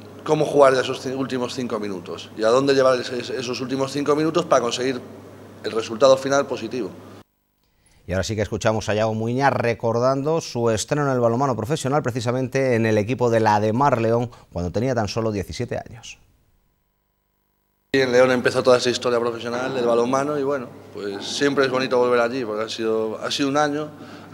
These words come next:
Speaker 1: pero un año muy intenso con Manolo Cadenas y Isidoro, que la verdad que gente muy preparada, muy dura y muy exigente. Y bueno, pues es un recuerdo más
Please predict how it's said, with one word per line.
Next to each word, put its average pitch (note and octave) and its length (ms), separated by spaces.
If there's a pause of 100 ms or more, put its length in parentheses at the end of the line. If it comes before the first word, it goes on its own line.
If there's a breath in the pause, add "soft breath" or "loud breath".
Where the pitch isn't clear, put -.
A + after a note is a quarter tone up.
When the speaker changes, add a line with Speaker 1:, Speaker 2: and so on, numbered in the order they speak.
(100)
Speaker 1:
pero G#2+ 120
un B2 60
año B2 160
muy C3 200
intenso C3 520
con G#2+ 460
Manolo A2 300
Cadenas A2+ 420
y A2+ 40
Isidoro, A2 360
que G#2+ 100
la F#2+ 120
verdad G2 220
que G2 360 (880 loud breath)
gente A2 260
muy A2 120
preparada, G#2+ 500
muy A#2 220
dura B2 340
y - 20
muy A2+ 200
exigente. A#2 600 (360)
Y - 20
bueno, B2 220 (180)
pues G2 440 (800)
es C3+ 180
un A2 60
recuerdo F#2+ 440
más G2 420